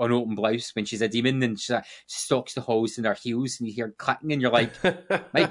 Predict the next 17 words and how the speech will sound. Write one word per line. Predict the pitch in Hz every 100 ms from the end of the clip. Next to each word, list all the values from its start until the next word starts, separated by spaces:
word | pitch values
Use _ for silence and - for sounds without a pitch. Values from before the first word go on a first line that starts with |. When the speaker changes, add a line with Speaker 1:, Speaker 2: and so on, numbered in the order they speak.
| -
Speaker 1:
God, | - 123 139
this | 139 131
is | 131
erotic | 139 143 - 110 -
for | 139
a |
horror | 131 131
game." | 127 131 127 - - 123
Um, | 120 120 123 123 120 123 113 117 -
but | 101 - - 160
it's | 165 -
good. | 165 202 170
It's, | 147 -
it's | 143 107 110
really | 156 170 113
good. | 117 123 - -
Uh, | 107 104 101 101 101